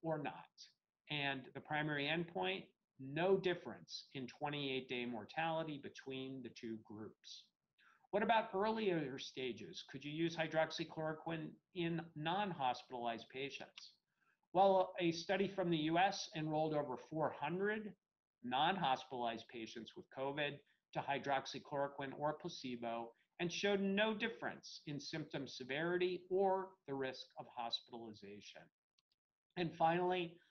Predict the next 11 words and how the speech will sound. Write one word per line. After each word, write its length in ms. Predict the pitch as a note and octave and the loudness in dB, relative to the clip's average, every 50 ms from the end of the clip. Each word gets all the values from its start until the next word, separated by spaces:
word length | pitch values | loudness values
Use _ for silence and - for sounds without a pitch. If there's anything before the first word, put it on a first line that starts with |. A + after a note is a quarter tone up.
| _ _ - | _ _ -6
a 40 | C3 | -4
study 500 | - - - - D3+ D#3 D#3 D#3 D3+ D3+ | -4 -4 0 2 2 2 2 0 -2 -4
in 160 | D3+ C#3 C3 A#2+ | -4 -6 -6 -6
Spain 560 | - - - D3 D3+ E3+ E3+ E3+ E3+ E3+ E3 E3+ - - | -8 -8 -4 -2 -2 0 0 0 0 -2 -4 -8 -2 0
of 300 | D3+ D#3+ D#3+ E3 D#3+ D#3+ - C3+ | 2 2 2 2 0 -4 -8 -8
non-hospitalized 1000 | C3+ C3+ C#3+ C#3+ C#3+ C#3+ C#3+ C#3+ C3+ B2+ - - - C3 A#2 A#2 A#2 G#2+ G#2 - - - | -4 -4 -2 -2 -4 -4 -4 -4 -4 -4 -6 -8 -8 -8 -6 -4 -4 -6 -6 -10 -12 -10
patients 560 | D3+ D#3 E3+ E3 - E3 E3 E3 E3 - - - _ _ _ _ _ _ | -8 -8 -8 -8 -6 -6 -6 -6 -8 -10 -14 -18 _ _ _ _ _ _
randomized 680 | C3 C#3 D3+ E3+ F3+ F#3 F#3 E3+ D3+ D3 C#3+ C#3 A#2 - | -4 0 2 2 2 2 2 2 2 2 0 0 -2 -4
them 120 | C3 B2 A#2 | -8 -10 -10
to 60 | C3 | -8
hydroxychloroquine 1300 | B2+ B2+ A2+ A2+ A#2+ A#2 A2+ A2+ - - - G#2+ - - - D3+ D3 C#3+ C#3+ - - D3 C#3+ C#3+ B2+ | -8 -8 -8 -6 -6 -6 -6 -6 -8 -10 -12 -12 -12 -10 -8 -6 -4 -6 -6 -6 -8 -6 -6 -6 -8